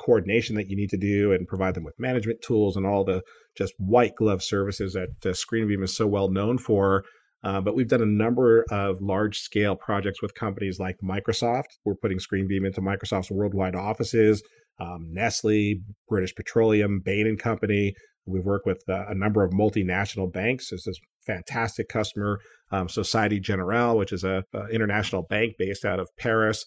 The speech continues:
and so many others. And so we take every single customer and we use that as an opportunity just to continue to learn and understand. And that's why when people deploy Screenbeam products, as we continue to advance the, the product itself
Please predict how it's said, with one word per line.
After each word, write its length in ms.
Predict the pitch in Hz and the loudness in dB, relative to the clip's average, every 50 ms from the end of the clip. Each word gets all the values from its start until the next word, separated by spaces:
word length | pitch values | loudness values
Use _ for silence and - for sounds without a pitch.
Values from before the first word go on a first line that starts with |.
| _ - | _ -4
and 160 | 127 117 107 | -4 -4 -4
so 400 | - - - - - 135 135 135 | -4 -6 -4 0 2 4 4 4
many 320 | 131 123 113 101 98 98 98 | 4 2 0 0 -2 -2 -2
others. 420 | 98 113 120 117 104 92 90 90 | 0 2 2 2 2 2 0 0
And 120 | 98 98 - | -2 -6 -6
so 360 | - - 117 110 107 - - - _ - _ _ _ | 0 2 4 4 4 2 0 -4 _ -20 _ _ _
we 180 | - 123 143 151 | -2 0 0 0
take 300 | - - 127 113 113 - - - | 2 4 2 2 2 0 -2 0
every 260 | 113 120 113 131 127 | 0 2 2 2 0
single 380 | - - 120 110 104 101 101 | 0 0 -2 0 0 -2 -2
customer 720 | - - - 113 113 - - 107 104 101 95 90 90 90 - _ _ _ - | -4 -2 -2 -2 -2 -2 -4 -4 -2 0 0 0 -2 -4 -6 _ _ _ -4
and 140 | 117 107 101 | -2 -2 -2
we 100 | 104 107 | -2 -2
use 460 | 101 95 95 101 117 135 147 156 131 | -4 -6 -6 -4 0 0 0 2 2
that 140 | 135 117 104 | 2 2 2
as 120 | 104 98 | 2 0
an 80 | 104 101 | 0 -2
opportunity 640 | 98 101 101 - 104 - - - 113 110 104 95 95 - | -2 -2 -4 -4 -8 -8 -4 -2 -2 0 0 -2 -4 -4
just 200 | - 113 - - | -6 -6 -6 -6
to 80 | 107 | -8
continue 580 | - 107 95 - - - - 120 117 117 113 110 - | -8 -8 -8 -8 -8 -4 -4 -2 -2 -2 -2 -4 -4
to 140 | - 101 | -4 -4
learn 480 | 95 92 92 92 98 101 104 104 107 107 | -2 -2 -2 -2 0 0 0 0 0 -2
and 120 | 92 78 _ _ - | -4 -4 _ _ -6
understand. 760 | 110 107 104 107 107 - - 120 113 110 101 92 92 92 92 - _ - | -4 -2 0 0 0 0 0 0 2 2 2 0 -2 -4 -6 -8 _ -4
And 140 | 110 107 101 | -2 -2 0
that's 260 | 104 107 104 - - | 0 -2 -2 -2 0
why 300 | 113 107 104 101 101 98 | 0 0 2 2 0 0
when 200 | 95 95 95 95 | 0 0 -2 -4
people 240 | - - - 117 104 | -4 -4 -2 -2 -2
deploy 280 | 101 - - 117 101 | -2 -2 -2 -2 -2
Screenbeam 640 | 98 - - - 110 107 104 98 95 95 92 90 - | -2 -4 -6 -2 0 0 0 0 0 -2 -4 -4 -2
products, 580 | - 131 131 131 123 104 98 98 92 - - - _ _ - - | 0 2 4 4 4 4 2 0 -2 -4 -8 -16 _ _ -2 0
as 160 | 113 104 101 | 0 2 2
we 120 | 117 113 | 0 -2
continue 440 | - 110 98 - - 127 117 113 107 | -4 -6 -6 -4 -4 -2 -2 -2 -2
to 160 | - 120 104 | 0 2 2
advance 720 | 92 90 92 95 90 110 107 107 107 107 98 - - - - | 2 0 -2 -2 2 4 4 6 4 2 0 -4 -8 -10 -6
the, 240 | - 104 101 98 95 - _ - | -4 -2 0 0 -2 -4 _ -10
the 120 | 101 101 | -10 -10
product 460 | - - - 117 110 110 110 104 - 95 | -8 -4 0 2 4 4 2 0 -2 -4
itself 500 | 82 - - - 113 113 117 113 - | -8 -6 -2 0 2 2 2 2 0